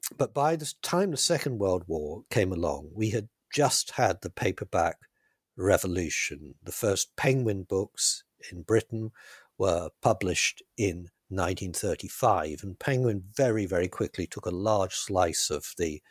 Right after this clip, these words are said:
market. These books are much cheaper, um, uh, a cost of bo-,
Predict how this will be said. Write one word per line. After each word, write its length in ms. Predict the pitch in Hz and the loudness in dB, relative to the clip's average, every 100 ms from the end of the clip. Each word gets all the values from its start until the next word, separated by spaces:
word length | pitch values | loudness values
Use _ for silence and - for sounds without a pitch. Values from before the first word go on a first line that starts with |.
| _ _ - | _ _ -4
market. 560 | 98 92 - - 67 - | 0 0 -2 -6 -10 -6
These 180 | 101 - | -6 -4
books 280 | 98 - | -4 -6
are 80 | 92 | -4
much 320 | 98 110 - - | -2 -2 -4 -4
cheaper, 500 | - 139 147 165 160 - - - - - - - | 0 0 2 0 0 -6 -20 -20 -18 -20 -20 -4
um, 480 | 95 90 82 85 80 101 - - | 2 2 2 -4 -12 -16 -18 -2
uh, 340 | 107 90 87 87 - | 2 2 0 -4 -10
a 60 | 107 | -6
cost 400 | - 107 - - | 2 2 2 -2
of 160 | 90 87 _ - | -6 -10 _ -6
bo-, 180 | 101 | -6